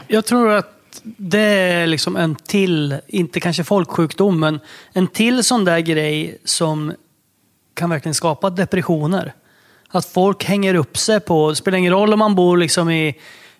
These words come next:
om en Säffle och har tolvhundra följare, vilket kanske är svinmycket där. Och sen får man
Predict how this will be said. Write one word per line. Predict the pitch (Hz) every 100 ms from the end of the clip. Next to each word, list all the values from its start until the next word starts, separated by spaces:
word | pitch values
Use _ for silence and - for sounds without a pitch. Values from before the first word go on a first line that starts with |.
| _
om | 208 165
en | 143 -
Säffle | - - 208 139 - - 156 151 143 _ _ -
och | 185
har | 156 156 147
tolvhundra | - 196 180 175 165 156 151
följare, | 165 147 143 147
vilket | 165 160 151
kanske | 151 151
är |
svinmycket | - - 170 156 147 - 151
där. | 147 180 196 - - -
Och | 180 151
sen | 175
får | 196 170
man | 170 160 156